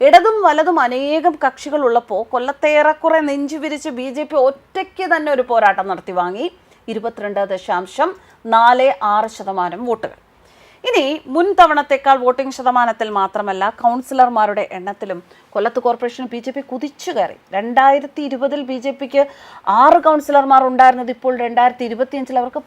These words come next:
പന്ത്രണ്ടായി മാറി. പത്ത് ഡിവിഷനുകളിൽ അവർ രണ്ടാം സ്ഥാനത്തെത്തി. കൊല്ലം കോർപ്പറേഷനിൽ ഇടതുമുന്നണിക്ക് എത്ര സീറ്റ് എന്നറിയണം. കൊല്ലം കോർപ്പറേഷൻ ഇക്കാലം അത്രയും ഭരിച്ച ഇടതുമുന്നണിക്ക് വെറും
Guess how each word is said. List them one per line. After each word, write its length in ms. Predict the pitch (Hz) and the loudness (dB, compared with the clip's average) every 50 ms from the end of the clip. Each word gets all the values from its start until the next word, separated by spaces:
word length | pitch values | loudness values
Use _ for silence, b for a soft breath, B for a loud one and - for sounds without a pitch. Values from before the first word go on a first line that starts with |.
| _ | _
പന്ത്രണ്ടായി 560 | 269 254 262 277 294 330 330 311 320 311 294 | -2 -2 0 -2 -4 -4 0 2 2 2 4
മാറി. 300 | 277 262 233 208 175 147 - b b b b b b b - | 2 2 0 0 -2 -4 -10 b b b b b b b -2
പത്ത് 280 | 233 240 - _ - 359 | -2 -2 -2 _ -4 -4
ഡിവിഷനുകളിൽ 800 | 285 247 269 285 294 - - 349 349 339 311 302 302 349 392 381 - _ _ - | -4 -2 -4 -6 -6 -4 -2 -2 0 0 0 0 0 -2 -2 -6 -12 _ _ -2
അവർ 220 | 247 269 262 247 | -2 -2 -2 -2
രണ്ടാം 320 | 233 233 233 226 226 220 214 | -6 -6 -2 -2 -2 -2 -2
സ്ഥാനത്തെത്തി. 600 | - - 208 185 185 175 190 175 - - 160 - _ _ _ b b b b b b b | -2 -2 -2 -2 -2 -4 -8 -12 -12 -14 -18 -20 _ _ _ b b b b b b b
കൊല്ലം 300 | - 330 370 392 392 392 | 4 6 8 8 6 6
കോർപ്പറേഷനിൽ 760 | - 349 320 311 311 - 302 302 294 - 285 285 285 277 - - | 4 4 4 4 2 -2 -6 -6 -4 -6 -6 -4 -4 -4 -6 -8
ഇടതുമുന്നണിക്ക് 640 | 254 269 294 302 339 349 311 320 285 262 240 233 233 | -2 -2 0 0 0 -2 -4 -6 -6 -8 -8 -8 -8
എത്ര 180 | 208 208 208 202 | -8 -8 -8 -8
സീറ്റ് 320 | 202 - 202 190 - - | -8 -10 -14 -12 -12 -10
എന്നറിയണം. 340 | 190 185 170 165 160 170 175 | -8 -8 -8 -6 -8 -8 -6
കൊല്ലം 340 | - - 262 294 311 320 330 | -4 -4 -2 -2 -2 -2 0
കോർപ്പറേഷൻ 500 | - 294 277 277 - 277 285 277 277 277 | 2 0 0 2 -2 -4 -6 -4 -8 -12
ഇക്കാലം 420 | 247 - - 247 247 254 254 247 | -8 -4 -2 0 0 0 -2 -2
അത്രയും 420 | 220 226 - - 247 254 277 294 269 | -4 -6 -4 -4 -4 -4 -4 -4 -6
ഭരിച്ച 260 | 262 233 226 220 - 247 | -6 -8 -8 -6 -6 -6
ഇടതുമുന്നണിക്ക് 680 | 214 208 220 233 254 254 247 233 226 226 226 - 254 | -6 -6 -6 -8 -8 -8 -10 -10 -12 -12 -10 -10 -8
വെറും 280 | 226 226 175 180 180 | -6 -4 -6 -6 -8